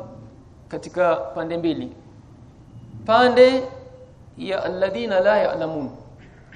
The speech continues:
watu majuha, wasofahamu chochote,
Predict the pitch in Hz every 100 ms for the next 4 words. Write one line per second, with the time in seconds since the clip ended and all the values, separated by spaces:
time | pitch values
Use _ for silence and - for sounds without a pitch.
0 | - - - - 156 202 208 208 208 202
1 | - - - - - 165 175 185 196 131
2 | - - - - - - - - - -
3 | - 147 165 180 180 180 185 190 226 202
4 | 185 170 185 165 -